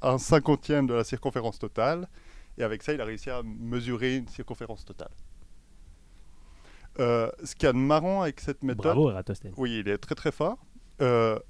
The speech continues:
Speaker 1: après, il a mesuré une distance en stade, donc, euh, on peut pas vraiment savoir si sa mesure est très précise ou pas, parce qu'on connaît pas la grandeur d'un stade égyptien, <laughs> malheureusement.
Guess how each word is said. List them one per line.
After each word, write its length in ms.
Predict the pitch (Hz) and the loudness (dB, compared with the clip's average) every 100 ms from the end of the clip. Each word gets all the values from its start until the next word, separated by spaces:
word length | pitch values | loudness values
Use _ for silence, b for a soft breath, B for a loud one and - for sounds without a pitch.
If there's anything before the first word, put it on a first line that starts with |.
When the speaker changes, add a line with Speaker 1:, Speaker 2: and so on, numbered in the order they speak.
| - - | -20 0
Speaker 1:
après, 460 | 135 127 - 170 185 | 4 4 4 4 4
il 120 | 151 | 6
a 80 | 135 | 6
mesuré 300 | 135 139 156 | 6 4 2
une 100 | 160 | 2
distance 340 | 135 - 156 - | -2 0 -2 0
en 100 | 110 | -4
stade, 720 | - - 139 160 135 113 - | -4 4 6 6 2 -4 -4
donc, 360 | 123 117 113 - | -6 -6 -4 -4
euh, 100 | 117 | -4
on 180 | 117 113 | -2 -4
peut 140 | 120 | -4
pas 200 | 131 147 | 2 2
vraiment 360 | 127 127 131 143 | 2 -2 -2 -4
savoir 340 | - 120 131 | -4 -4 -4
si 140 | - 127 | -6 -12
sa 320 | - 113 110 | -6 -2 -2
mesure 560 | 110 113 120 120 139 | 0 0 0 0 0
est 80 | 120 | 0
très 180 | - 120 | 0 -2
précise 420 | - 120 - 123 | -2 -4 -2 -2
ou 60 | 107 | -2
pas, 280 | - 117 - - B B B B B | 0 0 -2 -10 B B B B B
parce 200 | - - | -10 -10
qu'on 380 | - 107 107 107 | -4 -4 -4 -8
connaît 280 | - 113 107 | -6 -2 0
pas 160 | 117 | 2
la 320 | 117 110 101 - - - | 2 2 0 -4 -10 -14
grandeur 480 | 131 92 120 117 117 | -12 -6 -2 0 0
d'un 160 | 110 110 | 0 -4
stade 500 | - 117 113 110 104 | -2 -2 -2 -6 -6
égyptien, 500 | 120 107 - - 131 - B | -4 -4 -6 -6 -8 -8 B
<laughs> 960 | 170 - - 180 - 185 190 175 131 - | -2 0 2 4 6 6 6 4 0 -2
malheureusement. 720 | 117 107 107 110 104 117 170 | -2 2 4 2 2 0 -2